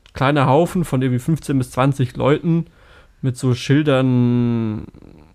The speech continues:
wo zum Beispiel eine Frau draufgeschrieben hat, so nach welcher Impfung du nach so und so vielen Jahren stirbst. Also nach Tetanus stirbst du nach sieben Jahren, nach covid neunzehn stirbst du nach drei Jahren, nach Pocken stirbst du nach sieben Jahr-,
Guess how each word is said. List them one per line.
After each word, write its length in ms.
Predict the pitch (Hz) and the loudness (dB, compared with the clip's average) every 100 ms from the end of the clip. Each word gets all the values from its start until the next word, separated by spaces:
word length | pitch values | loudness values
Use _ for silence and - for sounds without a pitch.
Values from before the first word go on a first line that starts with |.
| _ _ _ _ _ _ - | _ _ _ _ _ _ -14
wo 300 | 139 131 131 | -10 -4 -4
zum 360 | 127 - - | -6 -14 -12
Beispiel 260 | - 123 - | -8 -6 -6
eine 180 | 127 127 | -4 -4
Frau 240 | 127 127 | -2 -4
draufgeschrieben 680 | 127 127 127 - - 131 127 | -2 -4 -6 -8 -6 -4 -2
hat, 180 | 131 123 | -4 -4
so 200 | 131 120 | -4 0
nach 320 | 120 127 135 | 2 2 0
welcher 360 | 131 127 127 123 | 0 0 0 -2
Impfung 500 | 139 131 139 131 131 - - - _ _ _ | 0 -2 -2 -2 -2 -8 -20 -20 _ _ _
du 140 | 139 127 | -2 -2
nach 320 | 120 117 117 | 0 -2 -2
so 160 | 127 | 0
und 140 | 123 117 | 2 2
so 80 | 120 | -2
vielen 180 | - | -4
Jahren 240 | 120 117 117 | -2 0 -2
stirbst. 540 | - 127 120 113 - | -4 -2 -2 -2 -6
Also 200 | - 117 | -6 -4
nach 180 | 110 120 | -4 -6
Tetanus 640 | - 127 127 127 123 123 120 | -4 -4 -2 0 2 0 -2
stirbst 300 | 131 123 120 | -8 -8 -8
du 80 | |
nach 200 | 113 120 | -8 -6
sieben 320 | 120 139 175 160 | -6 -6 -6 -4
Jahren, 460 | 135 131 131 127 | -2 0 0 -2
nach 180 | 110 127 | -4 -6
covid 320 | - 123 123 | -4 -4 -4
neunzehn 400 | 117 117 120 - | -4 -4 -4 -10
stirbst 320 | 123 120 135 | -8 -8 -6
du 40 | 151 | -6
nach 120 | 165 - | -6 -6
drei 260 | 113 113 | -2 -2
Jahren, 400 | 120 117 120 131 | 0 -2 -2 0
nach 280 | 120 139 - - - - - | 2 2 0 -10 -20 -20 -6
Pocken 340 | - 180 175 151 | 0 0 0 -2
stirbst 340 | - 147 - | 0 -4 -2
du 40 | 120 | -4
nach 200 | 104 107 | -2 -4
sieben 340 | 113 190 202 | -6 -6 -4
Jahr-, 240 | 175 165 | -4 -4